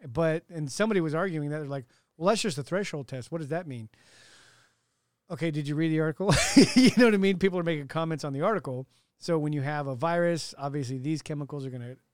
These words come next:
get flagged on that D N A, which makes it change color. And the threshold of how much of that virus is concentrated is depending on whether or not that thing's gonna show up a positive test or not.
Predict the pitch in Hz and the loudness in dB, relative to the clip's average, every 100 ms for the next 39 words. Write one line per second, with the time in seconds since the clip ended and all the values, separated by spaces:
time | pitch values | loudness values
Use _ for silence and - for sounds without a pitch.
0 | _ _ _ _ _ 151 165 - 160 151 | _ _ _ _ _ -8 -8 -6 -6 -4
1 | 151 135 131 143 147 143 143 135 131 131 | -4 -6 -6 -6 -6 -6 -6 -6 -8 -10
2 | - 135 123 - 165 156 151 139 139 131 | -10 -14 -14 -10 -10 -8 -10 -8 -8 -10
3 | - - - 135 123 147 165 - 165 160 | -14 -20 -14 -12 -8 -4 -4 -4 -4 -4
4 | 156 131 - 156 170 170 165 - 151 143 | -4 -10 -10 -8 -6 -4 -4 -6 -10 -10
5 | 143 135 135 123 123 202 190 151 147 143 | -10 -8 -10 -10 -10 -8 -8 -8 -6 -4
6 | 139 - _ - 139 139 147 143 131 127 | -6 -8 _ -14 -8 -6 -4 -4 -6 -6
7 | 139 135 131 131 139 139 131 131 123 123 | -6 -6 -6 -10 -10 -14 -10 -12 -10 -12
8 | - 117 117 117 110 117 113 170 165 123 | -12 -14 -14 -16 -16 -16 -14 -12 -12 -12
9 | 104 | -20